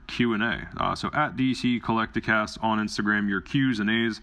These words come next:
Uh, follow us there. It's usually to our story that they're posted, but sometimes, you know, any feedback with comments and stuff, I'll throw into the Q and A too.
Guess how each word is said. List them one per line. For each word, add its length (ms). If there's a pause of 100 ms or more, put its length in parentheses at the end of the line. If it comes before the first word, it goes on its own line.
(120)
Uh, 180
follow 440
us 120
there. 440
It's 200
usually 340
to 100
our 120
story 480
that 200
they're 100
posted, 460
but 80
sometimes, 640
you 100
know, 140
any 160
feedback 560
with 180
comments 400
and 100
stuff, 280
I'll 260 (300)
throw 320
into 200
the 120
Q 260
and 100
A 100
too. 260